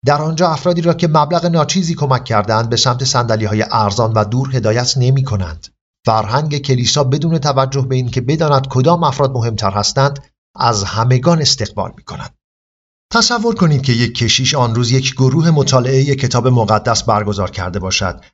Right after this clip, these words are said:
و سپس در حال خروج از کلیسا جلوی شما را گرفته و بپرسد که آیا برای این کار ثبت نام کرده اید؟ و وقتی متوجه می‌شود که شما این کار را نکرده اید، سرش را تکان می‌دهد و می‌پرسد: "این کار خوبی نیست.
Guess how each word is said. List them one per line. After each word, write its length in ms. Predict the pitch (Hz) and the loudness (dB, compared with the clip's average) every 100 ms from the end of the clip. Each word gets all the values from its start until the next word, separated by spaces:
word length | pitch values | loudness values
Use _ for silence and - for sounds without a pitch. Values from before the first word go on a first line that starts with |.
| - | -2
و 100 | 120 | 0
سپس 420 | - 135 156 165 | 0 0 0 0
در 160 | 165 160 | 0 0
حال 220 | 139 151 | 0 0
خروج 360 | - 143 165 | 0 0 2
از 140 | 165 - | 0 2
کلیسا 480 | 131 113 - 170 185 - _ - | 0 0 0 0 -2 -8 _ 0
جلوی 340 | 147 185 202 | 2 6 6
شما 260 | 196 156 139 | 4 2 2
را 80 | 135 | 2
گرفته 380 | 120 127 131 175 | 2 0 0 -2
و 40 | |
بپرسد 460 | 165 165 165 165 156 | -2 -2 -2 -2 -2
که 120 | 180 | 0
آیا 240 | 160 185 | 2 2
برای 300 | 165 156 165 | 2 2 2
این 200 | 147 147 | 2 0
کار 160 | 139 151 | 0 0
ثبت 320 | - 127 - | 2 0 2
نام 220 | 123 139 | 0 2
کرده 320 | 110 117 113 | 0 0 2
اید؟ 420 | 127 107 104 101 _ _ _ _ _ - | 0 0 -2 -6 _ _ _ _ _ -4
و 60 | |
وقتی 340 | 101 110 - 151 | 0 0 0 0
متوجه 580 | 139 127 120 117 117 | 2 2 2 0 0
می‌شود 380 | 151 135 131 123 | 0 2 2 2
که 80 | 131 | 0
شما 260 | 120 131 156 | 2 4 4
این 140 | 147 | 2
کار 180 | 127 123 | 2 2
را 180 | 120 117 | 2 0
نکرده 320 | 113 110 107 | 0 0 0
اید، 200 | 113 - _ | -4 -8 _
سرش 400 | - 226 202 - | 0 2 4 2
را 60 | 139 | 0
تکان 360 | 135 127 131 131 | 0 2 4 2
می‌دهد 400 | 117 110 104 101 | 0 0 0 0
و 40 | |
می‌پرسد: 640 | 98 98 101 - - 113 _ _ | 0 2 0 2 -2 -2 _ _
"این 220 | 156 143 135 | 2 4 6
کار 260 | 123 127 | 6 4
خوبی 320 | 127 135 127 | 2 0 4
نیست. 520 | 135 147 131 - - | 4 4 2 -2 -4